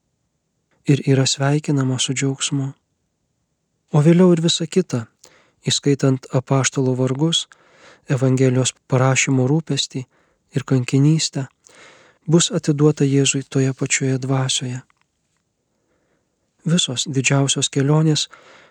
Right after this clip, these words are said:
prasideda nuo pirmo žingsnio, o keliai į dangų nuo ten, kur stovi, ar sėdi, ar guli parblokštas. Prasidėjusią gavėnią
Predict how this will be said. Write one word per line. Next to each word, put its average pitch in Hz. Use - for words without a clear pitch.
prasideda 143
nuo 127
pirmo 135
žingsnio, 131
o 139
keliai 139
į 143
dangų 151
nuo 131
ten, 139
kur 143
stovi, 151
ar 127
sėdi, 143
ar 143
guli 143
parblokštas. 127
Prasidėjusią 165
gavėnią 156